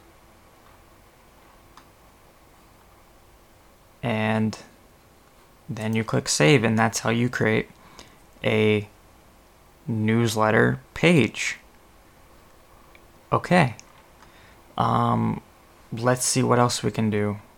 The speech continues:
with, um, the page. What else we can add? So add a section.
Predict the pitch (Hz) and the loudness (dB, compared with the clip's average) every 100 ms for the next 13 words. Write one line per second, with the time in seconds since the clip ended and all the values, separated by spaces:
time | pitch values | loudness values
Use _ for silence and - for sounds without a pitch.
0 | 202 113 107 - - - - - - - | -6 -4 -4 -8 -18 -20 -20 -20 -20 -20
1 | - - - - 107 104 104 - 131 - | -20 -20 -20 -10 -8 -6 -8 -8 -12 -18
2 | - - - - - - - - - - | -20 -20 -20 -20 -20 -20 -20 -20 -20 -20
3 | - - - - - 143 127 104 98 101 | -20 -20 -20 -20 -20 -16 -10 -8 -8 -10
4 | 85 - - - - - - - - - | -12 -16 -20 -20 -20 -20 -20 -20 -20 -20
5 | - - - - - - - - - - | -20 -20 -20 -20 -20 -20 -20 -20 -20 -20
6 | - - - - - - - 101 98 - | -20 -20 -20 -20 -20 -14 -10 -8 -10 -14
7 | - 120 110 104 - 110 - - 104 104 | -10 -4 -4 -4 -8 -10 -8 -6 -6 -6
8 | 104 - _ - - - - - - - | -10 -16 _ -20 -20 -20 -20 -16 -10 -6
9 | 107 107 110 - 107 - - 117 | -2 -2 -4 -4 -4 -6 -6 -6